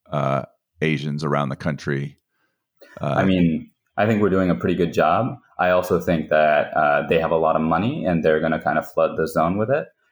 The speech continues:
Speaker 2: in a way that, you know, we are, we as an I E, we as independent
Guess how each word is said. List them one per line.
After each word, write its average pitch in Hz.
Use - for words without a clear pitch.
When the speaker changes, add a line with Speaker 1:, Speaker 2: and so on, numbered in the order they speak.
Speaker 2:
in 92
a 87
way 80
that, 78
you 85
know, 76
we 90
are, 90
we 98
as 76
an 80
I 76
E, 95
we 85
as 76
independent 85